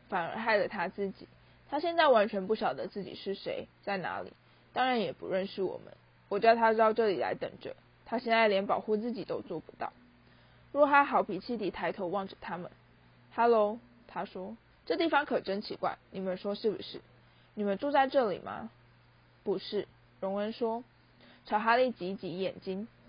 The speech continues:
哈利弯下腰来，抬头望着又长又黑的水管。“你有想到我们该怎么样上去吗？”他问荣恩。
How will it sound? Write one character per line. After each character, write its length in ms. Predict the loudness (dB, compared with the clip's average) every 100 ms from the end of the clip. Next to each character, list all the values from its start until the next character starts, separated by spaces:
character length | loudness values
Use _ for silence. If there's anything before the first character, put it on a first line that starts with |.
| -20 -20 -18
哈 140 | 0 2
利 160 | 4
弯 180 | 4 2
下 200 | 2 2
腰 180 | 4 4
来， 300 | 2 -2 -6 -8
抬 180 | -2 0
头 160 | 2
望 200 | 0 0
着 200 | -4 -4
又 220 | 0 0 0
长 220 | -4 -4
又 120 | -4
黑 200 | -4 -6
的 140 | -6
水 200 | -8 -10
管。 180 | -6 -8 -8 _ _ _ _ _ _ _ _ _ _ -20 -20 -20 -20 -20 -8
“你 100 | 0
有 160 | 2 4
想 180 | 4 6
到 120 | 6
我 60 |
们 160 | 4 2
该 200 | 4 4
怎 140 | 4
么 100 | -4
样 180 | -2 -2
上 240 | 0 -2 -2
去 140 | -6
吗？” 320 | -6 -6 -8 -14 -8
他 160 | -2
问 180 | 0 0
荣 160 | -4 -8
恩。 220 | -8 -10